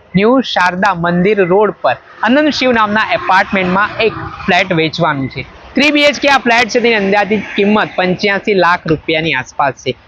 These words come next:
અને તમે એમાં પણ ચિંતા કરવાની જરૂરિયાત નથી, તમને ફુલ્લી ફર્નિશ આ વસ્તુઓ મળવાની છે. એટલે, અને કપડાં અને વાસણો લઈને સીધા તમને અહીંયા રહેવા માટે જવું છે. અને બીજી ખાસિયત હું આ ફ્લેટની બતાવવા માંગીશ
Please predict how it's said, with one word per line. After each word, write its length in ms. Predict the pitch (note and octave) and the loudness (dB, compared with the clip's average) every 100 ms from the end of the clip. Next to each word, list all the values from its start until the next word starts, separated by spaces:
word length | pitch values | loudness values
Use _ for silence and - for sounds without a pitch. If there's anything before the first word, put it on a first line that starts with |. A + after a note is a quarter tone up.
| - | -2
અને 120 | A3 | 0
તમે 200 | B3 B3 A#3 | 2 2 0
એમાં 200 | F#3 G#3 | 0 0
પણ 220 | A#3 G3+ | 0 0
ચિંતા 220 | G3 G3 | 2 2
કરવાની 360 | G3 G3+ G3+ F3+ | 0 0 0 0
જરૂરિયાત 380 | F3+ F#3+ F#3+ F#3+ | 2 4 2 0
નથી, 260 | F#3 F#3+ | -2 0
તમને 220 | F#3+ G#3 G#3+ | 0 0 0
ફુલ્લી 300 | F3+ F3+ G#3 | 2 2 2
ફર્નિશ 520 | G3+ F#3 F3+ G#3+ A3 - - _ - | 0 -2 0 0 -2 -8 -20 _ -2
આ 160 | F3+ | 0
વસ્તુઓ 360 | D#3+ D#3 - F#3 | 2 -2 0 0
મળવાની 400 | D#3 D3 D#3 C#3 | 0 0 0 -2
છે. 80 | F#3+ | -2
એટલે, 140 | A3+ | -2
અને 200 | F#3+ A3 C4+ | 0 0 0
કપડાં 300 | A#3 C4+ D4 | 2 2 2
અને 100 | B3+ | 2
વાસણો 380 | G3+ G3 B3+ B3+ | 2 2 2 2
લઈને 200 | G#3+ G#3+ | 2 0
સીધા 280 | G#3+ F#3+ G3+ | 0 0 0
તમને 180 | F#3 G3+ | 0 0
અહીંયા 260 | F#3+ G#3 | 2 2
રહેવા 200 | D#3+ E3+ | 4 4
માટે 320 | F3 E3 E3+ D#3 | 2 0 0 2
જવું 180 | D#3 | 0
છે. 100 | C#3+ | 0
અને 140 | D#3 A#3+ A#3+ | -2 0 2
બીજી 200 | A#3+ C#4+ | 2 2
ખાસિયત 280 | C4+ C#4+ C#4 | 0 2 2
હું 100 | C4+ | 2
આ 40 | |
ફ્લેટની 380 | C4 A3+ A#3+ G#3 | 2 0 0 0
બતાવવા 280 | F3+ D#3+ D#3 | 0 0 0
માંગીશ 320 | C3 D3 D#3 | 0 0 -2